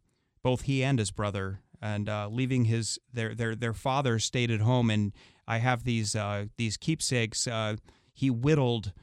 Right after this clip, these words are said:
from solid blocks of wood these elaborate, uh, carvings, and he did it so he wouldn't think about his two boys,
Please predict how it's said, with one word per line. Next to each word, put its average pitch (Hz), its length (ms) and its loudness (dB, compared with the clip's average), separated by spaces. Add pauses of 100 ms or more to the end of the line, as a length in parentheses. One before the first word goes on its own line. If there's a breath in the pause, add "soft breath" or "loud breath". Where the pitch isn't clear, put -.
(220 soft breath)
from 117 420 2
solid 139 560 2
blocks 123 420 4
of 110 220 0
wood 113 460 2 (300 soft breath)
these 123 260 2 (120)
elaborate, 123 920 0
uh, 110 300 -2
carvings, 123 760 0 (180)
and 127 140 4
he 131 120 2
did 147 260 0
it 117 220 0
so 123 260 0
he 120 160 2
wouldn't 131 360 0
think 139 240 2
about 113 320 0
his 113 200 0
two 127 200 0
boys, 117 580 2